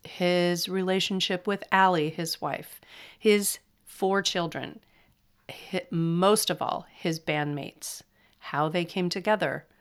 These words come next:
what kind of relationship they've had, and what, what were the ups and downs, the privilege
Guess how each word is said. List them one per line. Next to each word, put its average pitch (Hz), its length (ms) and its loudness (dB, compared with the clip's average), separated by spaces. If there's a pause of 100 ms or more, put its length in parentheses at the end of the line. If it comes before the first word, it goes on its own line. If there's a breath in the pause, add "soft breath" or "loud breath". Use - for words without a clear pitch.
(240 soft breath)
what - 200 -6
kind 180 220 0
of 180 120 0
relationship 190 760 0
they've 143 200 -8
had, 143 340 -12 (520 loud breath)
and 170 680 2
what, 185 400 0
what 190 260 2
were 202 160 2
the 202 160 -2
ups 196 240 0
and 190 160 0
downs, 185 480 -2 (500 loud breath)
the 202 600 4 (340)
privilege 214 1040 0